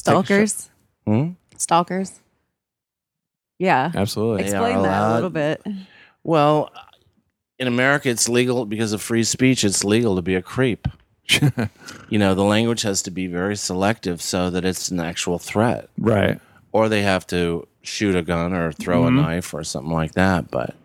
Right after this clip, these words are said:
Speaker 3: Mm.
Speaker 2: that was quite an experience getting in the psyche of someone who, in point of fact, was building up to kill. But
Speaker 3: Really? So it was a, I mean, it wasn't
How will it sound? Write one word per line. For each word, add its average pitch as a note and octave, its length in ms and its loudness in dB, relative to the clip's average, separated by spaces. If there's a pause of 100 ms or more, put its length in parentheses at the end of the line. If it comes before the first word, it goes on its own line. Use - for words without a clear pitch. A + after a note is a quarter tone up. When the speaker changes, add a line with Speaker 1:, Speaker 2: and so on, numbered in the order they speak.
(840)
Speaker 3:
Mm. A2+ 200 4
Speaker 2:
that A2+ 100 4
was F3+ 160 -2
quite G3 240 2
an F#3+ 80 2
experience C#3 680 0
getting G#2 260 2
in F#2+ 140 0
the F2 100 -2
psyche F#2+ 520 0
of E2 120 -2
someone F2 360 -2
who, F2 280 -2 (640)
in A#2 220 2
point A#2+ 400 2
of G2 100 -2
fact, E2+ 400 -4
was F2 280 -4
building F2+ 420 2
up E2 160 -4
to D#2+ 80 -8
kill. D#2+ 500 -2 (1160)
But F2 260 0 (120)
Speaker 3:
Really? F#3 320 0
So F3 260 2
it E3+ 100 2
was D#3+ 240 2
a, D3 240 0 (140)
I D3+ 100 4
mean, C#3 380 2
it C3+ 100 2
wasn't C#3 460 0